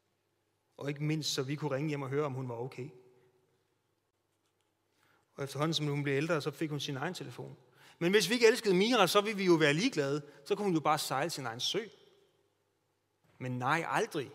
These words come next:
<laughs> Aldrig i livet. Gud sendte Helligånden til os, fordi han ønsker at være til stede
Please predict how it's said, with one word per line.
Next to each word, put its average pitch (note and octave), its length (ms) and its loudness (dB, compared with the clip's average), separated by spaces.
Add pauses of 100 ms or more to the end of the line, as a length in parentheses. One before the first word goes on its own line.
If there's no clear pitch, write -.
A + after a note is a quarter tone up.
(400)
<laughs> C#3 80 -14 (1080)
Aldrig F#3 340 -4
i - 20 -4
livet. C#3 280 -6 (1500)
Gud F3+ 140 -4
sendte E3 260 0
Helligånden D#3 320 -2
til D#3+ 200 -4
os, D3 140 -4
fordi D3 180 -10
han D3 140 -6
ønsker D#3+ 320 -6
at B2 60 -6
være A#2 120 -6
til A#2+ 140 -12
stede E3 580 -4